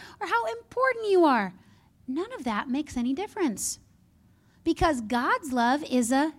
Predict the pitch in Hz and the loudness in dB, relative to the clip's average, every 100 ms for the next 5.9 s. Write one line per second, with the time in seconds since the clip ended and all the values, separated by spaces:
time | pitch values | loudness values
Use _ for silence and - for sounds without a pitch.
0 | - - 220 196 - - - - - _ | -14 -8 -6 -6 -10 -12 -12 -14 -20 _
1 | _ _ _ - - _ - 311 311 311 | _ _ _ -20 -20 _ -2 2 2 4
2 | 311 381 403 320 269 254 277 285 320 262 | 2 4 6 6 6 2 2 4 4 4
3 | 240 262 262 320 349 370 311 277 254 - | 2 2 6 6 6 4 4 4 2 2
4 | 277 415 - 370 381 392 392 - 339 427 | 4 2 0 0 4 4 0 -8 -4 -2
5 | 554 320 185 - - 320 554 587 - | 2 0 0 -10 -2 0 2 0 -4